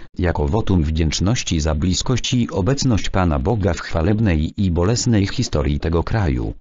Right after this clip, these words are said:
jest dzisiaj świadkiem kolejnego potwierdzenia.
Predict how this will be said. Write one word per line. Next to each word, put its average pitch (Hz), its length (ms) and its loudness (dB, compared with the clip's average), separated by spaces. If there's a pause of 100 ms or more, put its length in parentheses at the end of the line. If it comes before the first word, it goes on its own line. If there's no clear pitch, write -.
(140)
jest 90 300 0
dzisiaj 85 360 0
świadkiem 101 560 -2
kolejnego 76 560 0
potwierdzenia. 76 840 0